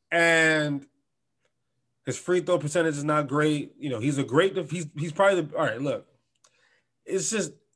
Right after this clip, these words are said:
if, if he played in nineteen eighty-five, he would win M V P every single year. <laughs> But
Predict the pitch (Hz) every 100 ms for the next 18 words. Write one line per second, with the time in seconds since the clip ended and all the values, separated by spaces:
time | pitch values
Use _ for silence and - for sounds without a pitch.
0 | _ _ _ 202 190 175 190 139 214 226
1 | 240 226 190 151 160 175 - 175 160 151
2 | 156 151 151 143 151 175 - _ _ _
3 | _ _ _ _ _ - 180 190 165 190
4 | 175 170 170 185 151 185 175 - 170 165
5 | 151 165 147 143 165 104 92 _ _ _
6 | _ _ - - _ _ 131 _ _ _
7 | _ 127 160 175 -